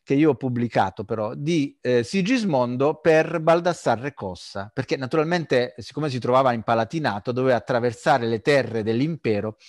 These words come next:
per, eh, per scendere fino a Firenze, in particolare, dove si trovava in quel momento,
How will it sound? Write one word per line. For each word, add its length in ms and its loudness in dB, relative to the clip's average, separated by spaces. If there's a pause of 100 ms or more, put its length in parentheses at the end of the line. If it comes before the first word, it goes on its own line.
(320)
per, 340 2
eh, 300 -2
per 140 -4
scendere 420 0
fino 320 -4
a 60 0
Firenze, 640 0
in 100 -2
particolare, 640 -4
dove 180 -4
si 140 -10
trovava 320 -2
in 80 -6
quel 160 -6
momento, 560 -8